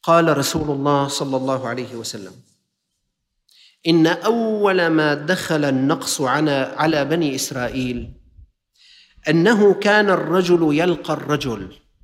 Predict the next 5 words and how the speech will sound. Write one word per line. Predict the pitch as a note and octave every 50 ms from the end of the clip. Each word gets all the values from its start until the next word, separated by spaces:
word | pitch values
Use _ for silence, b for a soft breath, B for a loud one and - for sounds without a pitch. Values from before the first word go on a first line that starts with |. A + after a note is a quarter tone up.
| _ _ _ _ _ _ _ _ _ _ _ _ _ _ _ _ _
فيقول: | - - D3 D3 D3+ D3 - G3+ G3+ G3 F#3
'يا | F3 E3
هذا | E3 E3 F3+ F#3+ F#3 D#3+ E3 E3 E3 -
اتق | A3 - - - - - -
الله | D#3+ D3+ D3 D#3 F3 F3+ F3+ E3+ F3 F3+ F#3 F#3+ F#3